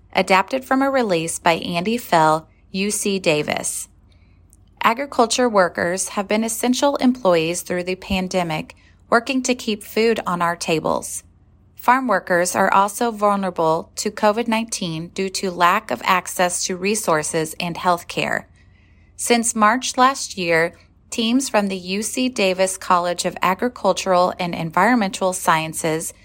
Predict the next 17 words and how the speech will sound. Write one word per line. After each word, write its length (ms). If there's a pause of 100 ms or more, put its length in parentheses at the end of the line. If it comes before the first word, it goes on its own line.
(200)
have 140
been 180
providing 520
training 520
and 180
resources 640
for 180
farmers 640
and 220
farm 280
workers 560 (260)
about 320
covid 300
nineteen 480
precautions 680
and 160
safety. 600